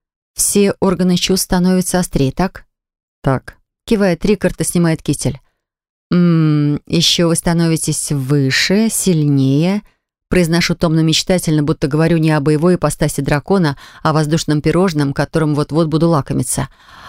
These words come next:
«А потрогать себя позволишь? Слушай, а драконы в боевой трансформации щекотки боятся?» И мне удается рассмешить адмирала. Он смеется, качает головой и говорит: «Великий Рой, Ари,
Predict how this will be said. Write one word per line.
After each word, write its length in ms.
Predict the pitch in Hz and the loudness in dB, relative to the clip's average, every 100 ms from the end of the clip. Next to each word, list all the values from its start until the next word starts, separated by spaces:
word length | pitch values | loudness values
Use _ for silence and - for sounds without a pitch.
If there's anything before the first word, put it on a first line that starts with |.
| - - - | -20 -14 -2
«А 120 | - | 0
потрогать 560 | 190 180 160 147 151 - | 0 0 2 0 0 -2
себя 220 | 156 160 | 0 0
позволишь? 640 | 160 147 170 226 226 - - _ _ | 0 0 0 0 0 -4 -10 _ _
Слушай, 880 | - - 151 170 220 151 - 143 147 - _ _ | -10 -2 0 2 2 0 -2 -4 -6 -10 _ _
а 80 | - | -2
драконы 500 | 175 202 226 180 170 | 0 0 2 2 2
в 40 | |
боевой 300 | 160 196 190 | 2 2 2
трансформации 800 | - 175 - 208 196 143 - 139 - - | 2 -2 0 0 0 0 -2 -2 -4 -6
щекотки 500 | - 233 - 147 - | -2 -2 -2 -4 -2
боятся?» 600 | 139 139 196 - - - _ _ _ _ _ - | 0 2 2 0 -2 -4 _ _ _ _ _ -2
И 60 | 185 | 2
мне 160 | 202 | 2
удается 500 | 190 170 170 196 - | 2 2 2 0 -2
рассмешить 480 | 156 - 143 - - | -4 -2 -2 -2 -2
адмирала. 560 | 135 139 147 139 135 - | -2 0 0 0 -2 -2
Он 120 | 165 | -2
смеется, 520 | 156 156 143 151 - - | 0 0 0 0 -2 -4
качает 420 | 151 - 190 - | -4 0 -2 0
головой 440 | 151 139 143 175 | -2 -2 0 -2
и 20 | |
говорит: 420 | 147 135 139 135 _ _ _ _ _ _ _ - | -2 -4 -4 -6 _ _ _ _ _ _ _ -2
«Великий 580 | 135 160 151 139 - 139 | 2 4 4 0 0 0
Рой, 300 | 147 139 - - | 0 -4 -8 -2
Ари, 360 | 156 156 - | 2 2 -2